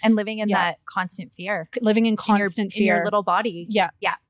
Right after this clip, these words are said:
Speaker 2: Yeah. And I
Speaker 1: Oh.
Speaker 2: wish I could have been brave enough to talk to her. I think maybe I brought it up a little bit. I don't think that they could have even understood
Speaker 1: Yeah.
Speaker 2: or fathomed that. So it's my hope that with, you know, my kids, I can encourage them that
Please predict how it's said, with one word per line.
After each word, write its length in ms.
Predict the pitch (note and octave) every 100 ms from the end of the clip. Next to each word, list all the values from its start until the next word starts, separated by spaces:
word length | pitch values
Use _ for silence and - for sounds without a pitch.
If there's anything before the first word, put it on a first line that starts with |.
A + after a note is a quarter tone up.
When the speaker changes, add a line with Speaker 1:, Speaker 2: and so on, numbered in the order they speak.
| -
Speaker 2:
Yeah. 260 | G#3 F3+ E3+
And 120 | A#3
I 40 |
Speaker 1:
Oh. 20 |
Speaker 2:
wish 180 | A#3+ D4+
I 120 | F#4
could 160 | E4+ E4+
have 100 | C#4
been 420 | A#3 A3+ A3 A3
brave 340 | G3+ G3+ F#3+ G3
enough 240 | G#3+ G#3
to 100 | -
talk 400 | F#3 - F#3 -
to 140 | - A3+
her. 320 | A3+ A3+ G#3+
I 140 | B3 C4
think 180 | G4
maybe 220 | D#4 A#3 C#4+
I 80 |
brought 240 | C#4 D4 C#4+
it 80 | C#4+
up 120 | C#4
a 20 |
little 140 | C#4 C4+
bit. 100 | A#3+
I 200 | G#3 G#3
don't 260 | A3 A3
think 220 | A3+ G3
that 140 | - G3
they 120 | F#3+
could 160 | F#3 G3+
have 120 | F#3
even 240 | G3 F#3+
understood 720 | F3+ F3+ F3 - - F3 E3+ F3
Speaker 1:
Yeah. 120 | F3+
Speaker 2:
or 40 |
fathomed 500 | E3 F3 F3 F3 F3+
that. 220 | F3+ G#2 - _ - - -
So 260 | - A3+ G3+
it's 160 | G3+ A#3+
my 380 | A#3 A#3 A3+
hope 480 | A3+ - G#3+ F#3+ F3+
that 140 | - F#3+
with, 420 | F#3+ F#3+ F3 - -
you 160 | G3
know, 180 | F#3 F3
my 380 | F#3+ F#3+ F#3+ F#3
kids, 580 | - - F#3+ E3+ F3 -
I 140 | F3+
can 200 | F3 F#3+
encourage 580 | F#3+ F#3 G3 F3+ F3+ -
them 340 | E3+ E3 -
that 140 | F3+